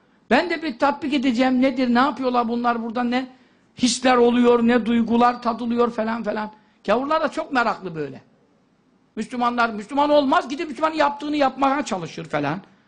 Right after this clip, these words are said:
Na-, nasıl oluyor, ne oluyor, ne olmuyor? Ondan sonra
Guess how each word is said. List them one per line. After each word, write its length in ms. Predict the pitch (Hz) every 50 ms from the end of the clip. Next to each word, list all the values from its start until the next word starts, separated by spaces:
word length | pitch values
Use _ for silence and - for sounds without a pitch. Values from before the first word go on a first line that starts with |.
| _ _ _ _ _ _ _ _ _ _ _ -
Na-, 320 | 165 180 208 226 240 233 226
nasıl 280 | 226 254 240 240 233
oluyor, 380 | 220 208 190 180 170 165 185 208
ne 120 | 196 208
oluyor, 420 | 226 233 226 214 202 180 180 190 196 196
ne 80 | 208
olmuyor? 500 | 226 226 214 196 185 170 160 165 190 233 277 - - _ _ _ _ _ _ _ _ _ _ _ -
Ondan 300 | 311 - - - - -
sonra 240 | - - - 240